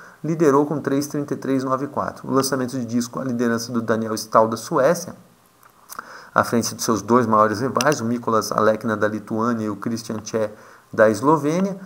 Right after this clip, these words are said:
No salto triplo, o novato Jadon Hibbert, da Jamaica, conseguiu a melhor marca aí, com dezessete setenta, bem à frente do chinês Yaming Zhu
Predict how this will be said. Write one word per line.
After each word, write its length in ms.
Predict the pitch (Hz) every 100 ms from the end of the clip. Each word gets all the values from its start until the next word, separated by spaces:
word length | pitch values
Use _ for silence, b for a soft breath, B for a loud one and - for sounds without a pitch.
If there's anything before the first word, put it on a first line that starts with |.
| B B
No 120 | 151
salto 340 | 151 156 147 147
triplo, 480 | - 175 202 -
o 220 | 135 127 123
novato 640 | 147 104 110 156 170 135
Jadon 360 | 113 143 139 120
Hibbert, 500 | 120 175 135 104 -
da 160 | - 117
Jamaica, 600 | 127 110 123 127 - 113 B B B B
conseguiu 500 | - 135 - 120 135
a 40 | 139
melhor 380 | 135 120 156 139
marca 400 | 117 147 156 131
aí, 60 |
com 100 | 123
dezessete 500 | 120 127 120 151 147
setenta, 720 | - 117 - 131 147 156 113 - B B B -
bem 260 | 123 170
à 80 | 156
frente 340 | - 139 147
do 80 | 123
chinês 460 | 120 127 120 151 120
Yaming 380 | 127 123 120 117
Zhu 280 | 127 147